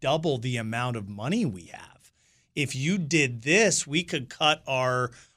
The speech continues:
largest ingredient cost in half." And, you know, there's a lot of, a, a lot of these experts employ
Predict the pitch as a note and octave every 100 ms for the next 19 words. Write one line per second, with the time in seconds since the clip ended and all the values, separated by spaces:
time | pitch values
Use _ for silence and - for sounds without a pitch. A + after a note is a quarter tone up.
0 | - C3 C#3+ E3 D#3+ D#3+ - D#3 C3 A#2+
1 | B2+ C3 F3+ A#3+ D#3+ A2+ - - A#2+ G#2
2 | - - A2 - - E3 G3+ C3+ G2 -
3 | - _ _ _ _ _ _ E3+ D#3+ D#3
4 | D3+ D3 D3 C#3+ D3 - D#3+ E3 D3+ D3+
5 | D#3+ C#3+ C#3+ C#3 C#3+ D#3 D#3+ - C#3+ C#3
6 | C#3 C3+ B2 - _ _ _ _ _ -
7 | D3+ - D3+ D3 D#3 F#3 F#3 C3 C#3+ C#3+
8 | C#3 B2+ - _ - D3+ - - C#3 B2
9 | D#3+ - - - C#3+ C3 - D#3+ D3